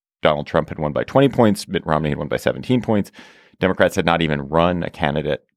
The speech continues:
for Congress in the last two elections there. Conservative groups poured an enormous amount of money,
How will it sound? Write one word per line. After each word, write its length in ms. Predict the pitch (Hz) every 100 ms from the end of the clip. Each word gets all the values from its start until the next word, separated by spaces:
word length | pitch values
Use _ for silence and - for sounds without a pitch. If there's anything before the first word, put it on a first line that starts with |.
| _
for 120 | - 78
Congress 440 | 80 78 71 -
in 60 | 73
the 80 |
last 260 | 71 71 -
two 140 | 69
elections 460 | 71 71 - 76 76
there. 340 | 76 76 73 - - _ _ _ _
Conservative 480 | 101 87 117 113 98
groups 240 | 101 -
poured 260 | - 127 123
an 120 | 123
enormous 800 | 147 147 160 190 190 82 - - -
amount 220 | 82 85
of 80 | 85
money, 400 | 95 107 69 -